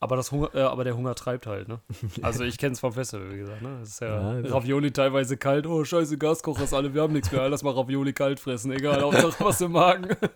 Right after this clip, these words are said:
Speaker 1: <laughs>
Speaker 2: Spielt Rammstein, können wir seine Feuershow nutzen zum Ravioli jetzt.
Speaker 1: <laughs> Dose reinhalten, so. Gib Gas.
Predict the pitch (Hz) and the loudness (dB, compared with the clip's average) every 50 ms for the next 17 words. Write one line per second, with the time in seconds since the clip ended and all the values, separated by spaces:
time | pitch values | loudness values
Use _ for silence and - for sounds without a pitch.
0 | _ - - - - 196 190 - - - - - - 117 - - 117 113 135 143 | _ -20 -16 -12 -6 -4 -4 -4 -4 -8 -6 -4 -2 -2 0 2 4 4 4 4
1 | - - 139 135 127 120 - 131 123 123 110 120 123 120 107 - - 131 127 123 | 6 8 10 10 10 10 8 8 8 8 8 8 6 6 6 8 8 10 10 10
2 | 110 - 123 113 110 110 117 113 - - - 131 117 - - - 143 135 277 - | 8 8 6 6 6 6 6 4 4 4 2 0 4 4 4 4 10 10 10 10
3 | - - - 247 107 120 127 - - 110 107 196 214 208 - - - 196 285 - | 10 8 8 8 8 6 6 4 4 4 4 2 2 0 0 0 2 4 4 4
4 | - - - 240 - - - - - - - - - - 185 196 196 175 180 160 | 4 4 4 4 4 2 -4 -18 -10 -8 -8 -4 0 2 4 4 4 4 4 8
5 | 151 151 - - 160 151 147 143 - 143 - 381 - 123 117 - - - - - | 10 10 12 12 12 10 10 8 8 4 2 2 2 2 0 0 -4 -6 -14 -20
6 | - _ _ - - - 139 131 143 151 139 117 98 - - - | -20 _ _ -20 -10 -8 -6 2 4 4 6 6 4 4 2 2